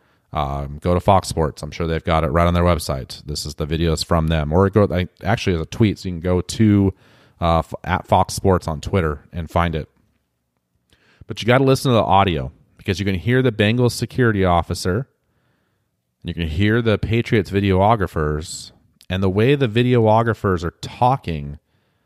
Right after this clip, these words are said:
they say so many phrases that basically, to most people, admit guilt.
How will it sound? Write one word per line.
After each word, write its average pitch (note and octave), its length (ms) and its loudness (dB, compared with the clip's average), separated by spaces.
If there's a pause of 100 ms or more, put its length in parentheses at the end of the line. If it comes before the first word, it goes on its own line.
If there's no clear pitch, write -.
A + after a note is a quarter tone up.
(340)
they G2+ 120 0
say A#2 300 0
so C#3 260 0
many D#3 180 0
phrases A#2+ 600 0
that F2 260 -4
basically, G2 760 0 (380)
to F2+ 200 -6
most G#2 320 2
people, F#2+ 300 0
admit E2 400 -2
guilt. - 380 -6